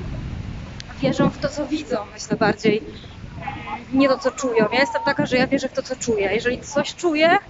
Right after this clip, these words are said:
e, jakby ciało jest moim kompasem. E, dla znaków powietrznych prawdopodobnie myśli będą tym kompasem, ta przestrzeń myśli. Dla znaków ziemskich to, co jest namacalne, widoczne, co można,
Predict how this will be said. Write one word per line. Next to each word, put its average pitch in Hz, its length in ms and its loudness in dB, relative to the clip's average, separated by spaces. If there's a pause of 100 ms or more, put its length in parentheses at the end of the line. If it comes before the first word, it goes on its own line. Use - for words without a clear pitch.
(580)
e, 233 260 4 (500)
jakby 262 320 4 (220)
ciało 339 260 4
jest 311 140 2
moim 262 180 2
kompasem. 226 600 0 (1700)
E, 247 300 0
dla 277 180 4
znaków 302 320 0
powietrznych 285 480 4
prawdopodobnie 285 880 4 (1040)
myśli 359 360 2
będą 254 180 -2
tym 247 160 -8 (100)
kompasem, 226 460 -2
ta 247 120 -2
przestrzeń 277 540 0
myśli. 330 480 -2 (720)
Dla 247 120 4
znaków 269 380 0
ziemskich 254 760 -2
to, 277 80 2
co 269 220 2
jest 277 200 2
namacalne, 262 640 0
widoczne, 262 600 2
co 247 120 -6
można, 247 280 -2